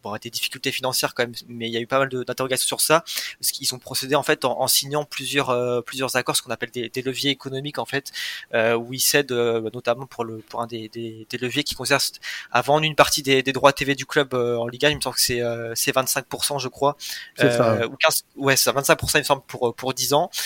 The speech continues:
Speaker 1: euh, en échange de, de cent millions d'euros. Donc en fait, le club a, a fonctionné comme ça.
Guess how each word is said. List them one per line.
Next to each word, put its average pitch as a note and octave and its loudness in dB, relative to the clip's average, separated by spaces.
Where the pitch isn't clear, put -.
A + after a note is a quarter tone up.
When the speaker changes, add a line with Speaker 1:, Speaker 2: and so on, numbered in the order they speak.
Speaker 1:
euh, G#2+ -2
en A2 -2
échange C#3 4
de, B2 -2
de A#2+ -6
cent C3+ 2
millions C#3 -2
d'euros. C3+ 2
Donc D3 0
en A#2+ -4
fait, C#3+ 0
le C3 -8
club C3 4
a, A#2+ 10
a A#2 6
fonctionné C3+ -4
comme C3 0
ça. F#3 4